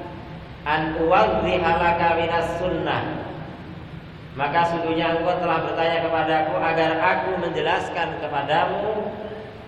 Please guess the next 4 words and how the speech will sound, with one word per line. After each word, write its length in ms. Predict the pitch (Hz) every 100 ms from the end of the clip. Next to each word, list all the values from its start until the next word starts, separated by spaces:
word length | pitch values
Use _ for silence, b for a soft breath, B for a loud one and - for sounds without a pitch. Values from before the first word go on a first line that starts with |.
| - -
perkara 400 | 156 165 165 165 156
sunnah. 400 | 160 160 113 110 - - - - - - - - - - - - - - - - - - - - - - - - -
Perkara 240 | 92 92
sunnah. 240 | 92 85